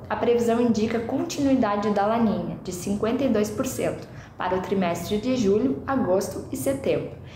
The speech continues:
e provavelmente irá influenciar nas condições do tempo no inverno. Além disso, a continuidade da La Niña durante o inverno pode favorecer um inverno mais rigoroso do que o normal, com a incursão mais frequente de massas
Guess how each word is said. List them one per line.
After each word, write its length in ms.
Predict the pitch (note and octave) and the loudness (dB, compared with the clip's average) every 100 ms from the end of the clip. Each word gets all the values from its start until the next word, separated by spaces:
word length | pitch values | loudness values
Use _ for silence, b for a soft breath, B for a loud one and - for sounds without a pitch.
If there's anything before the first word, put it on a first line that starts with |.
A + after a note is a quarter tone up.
| B | B
e 120 | G3 | -2
provavelmente 880 | G3 F#3+ F3+ F#3 F3+ E3 G3 G#3+ A3 | 0 0 0 0 0 2 2 0 0
irá 200 | A3+ A#3+ | 0 2
influenciar 680 | B3 - D4 E4 - A#3+ A#3 | 2 0 -2 -2 -2 0 2
nas 160 | B3 A#3 | 0 0
condições 540 | A3+ G#3+ G#3 G3+ G3+ | 0 0 0 0 0
do 140 | G3 G3+ | 0 -2
tempo 340 | F3 F3+ G#3 | 0 0 0
no 120 | G#3 | 2
inverno. 460 | A#3 - E3+ D3 - - B B B B | 4 2 0 -2 -8 -14 B B B B
Além 300 | E3 F3 F#3+ | -2 0 2
disso, 260 | G#3+ B3+ | 2 2
a 60 | A#3+ | 0
continuidade 720 | G3+ G3 G#3 F#3+ F3+ F#3 A#3 G3+ | 0 0 0 -2 0 0 0 2
da 120 | F3+ | 2
La 140 | E3+ | 2
Niña 280 | F3 G3+ F#3+ | 2 2 2
durante 380 | F3 F3 E3+ F3 | 2 2 2 -2
o 20 | |
inverno 640 | D#3 E3+ G#3 F#3+ - - - - - - - - - | -2 0 2 0 -2 -10 -16 -18 -18 -18 -16 -10 -2
pode 240 | G#3 - | 0 0
favorecer 580 | C4 A3+ F#3+ F3+ G3+ G#3 | 0 2 2 2 2 4
um 120 | A3+ | 4
inverno 360 | A3+ A3 A3+ A3+ | 4 4 4 4
mais 300 | G#3+ A#3 C#4+ | 2 2 0
rigoroso 560 | B3 A#3+ G3 G3+ G#3 | 2 4 4 4 2
do 100 | G3 | 0
que 140 | G#3 G#3+ | 2 2
o 60 | |
normal, 560 | G#3+ A#3+ F#3 C#3+ - B B B B | 4 4 2 0 -4 B B B B
com 140 | - F#3 | -2 0
a 60 | |
incursão 500 | F3 - F#3+ - F#3+ A3+ | 0 -2 -6 0 2 4
mais 300 | G3+ G3 C4 | 4 4 0
frequente 560 | - C4+ - G#3 G#3+ - | 0 -2 0 0 0 0
de 100 | A3+ | 2
massas 640 | G#3 E3 F#3 G#3+ G#3+ - | 2 2 0 2 0 -2